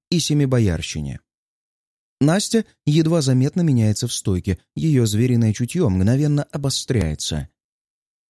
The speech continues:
Семибояре? Они, конечно, делают вид, что держат себя в руках, но я-то чувствую, страх ползёт по их жилам, как ледяной змей. Двое грандмастеров — это не тот противник,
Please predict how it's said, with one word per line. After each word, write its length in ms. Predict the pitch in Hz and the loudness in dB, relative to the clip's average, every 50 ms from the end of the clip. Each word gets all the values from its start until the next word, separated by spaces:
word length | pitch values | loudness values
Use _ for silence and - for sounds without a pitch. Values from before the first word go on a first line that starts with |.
| _ - | _ -6
Семибояре? 720 | - 160 165 175 175 180 190 208 247 240 190 120 80 - - _ _ _ _ _ _ _ _ _ _ | -2 0 0 2 2 2 0 0 2 2 2 0 0 -2 -6 _ _ _ _ _ _ _ _ _ _
Они, 180 | 302 269 226 | -2 0 0
конечно, 380 | 147 143 135 135 120 - 131 127 | 2 2 2 2 0 0 0 0
делают 380 | 120 147 160 151 139 131 - 117 | 2 2 2 2 2 0 0 0
вид, 200 | 135 170 160 - | -2 -2 -2 -2
что 160 | - 135 131 | -2 -4 -2
держат 360 | 123 139 151 131 131 131 - | 0 0 0 0 0 -2 -2
себя 260 | - 127 131 143 135 | -2 -2 0 0 0
в 20 | 127 | 0
руках, 420 | 139 131 - 233 156 95 - - _ _ _ _ _ _ _ _ _ _ | 0 0 0 0 0 0 -2 -6 _ _ _ _ _ _ _ _ _ _
но 300 | - - 147 156 156 151 | -6 -4 -2 0 0 2
я-то 300 | 139 139 151 143 127 123 | 2 2 2 0 0 -2
чувствую, 540 | 120 - 180 120 - - 98 87 80 73 67 - _ _ _ _ _ _ | -2 -2 -2 -2 -2 -2 -4 -2 -2 -4 -6 -8 _ _ _ _ _ _
страх 520 | - - - - 120 151 175 175 143 - | -8 -6 -2 0 2 2 2 0 0 -2
ползёт 480 | - 131 127 123 117 110 143 156 147 - | -2 -2 0 0 0 0 0 0 -2 0
по 80 | - 123 | 0 0
их 180 | 123 117 98 | 0 0 0
жилам, 400 | 98 131 175 170 165 156 127 104 - _ _ _ _ | 0 0 0 2 2 2 0 -2 -4 _ _ _ _
как 180 | - 156 - 135 | -4 -2 0 2
ледяной 440 | 131 131 123 127 123 127 123 117 | 2 2 4 4 4 4 4 2
змей. 560 | 95 87 92 107 107 98 82 - - 85 - _ _ _ _ _ _ _ _ _ _ _ _ _ _ _ _ _ _ _ _ | 0 0 0 0 0 0 0 -2 -6 -10 -16 _ _ _ _ _ _ _ _ _ _ _ _ _ _ _ _ _ _ _ _
Двое 380 | - 76 104 123 151 175 165 | -6 -2 0 2 2 2 2
грандмастеров — 920 | - - 156 151 139 - - 170 190 180 127 - - 139 123 113 104 - - _ _ _ _ _ _ - | 2 0 0 0 0 0 0 0 0 0 0 0 0 0 0 0 0 -2 -8 _ _ _ _ _ _ -4
это 260 | 214 190 - 180 160 | -4 -2 -2 0 0
не 160 | 156 156 151 | 0 0 0
тот 260 | - 196 185 127 - | 0 -2 -4 -4 -4
противник, 580 | - 104 104 98 - 104 92 80 87 87 - | -2 -2 -2 0 0 -2 0 0 -2 -4 -4